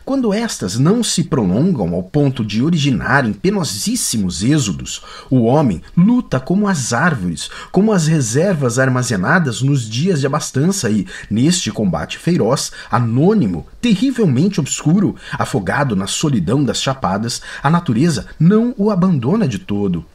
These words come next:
Ampara-o muito além das horas de desesperança que acompanham o esgotamento das últimas cacimbas. Ao sobrevir das chuvas, a terra, como vimos,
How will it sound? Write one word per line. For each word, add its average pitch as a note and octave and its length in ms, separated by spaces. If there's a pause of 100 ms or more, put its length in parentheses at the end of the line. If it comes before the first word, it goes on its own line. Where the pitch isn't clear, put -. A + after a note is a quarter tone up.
(440)
Ampara-o G#2 680
muito A#3+ 420
além F#3+ 260
das D#3 240
horas B2+ 400
de A2+ 120
desesperança D3+ 800 (220)
que C#3+ 120
acompanham C#3+ 800
o G#2+ 80
esgotamento C3 720
das C3+ 300
últimas F3+ 460
cacimbas. F#3+ 880 (680)
Ao D3+ 200
sobrevir A2+ 760
das E2+ 140
chuvas, G2+ 560
a F2 80
terra, A2+ 540
como E2 200
vimos, A2 460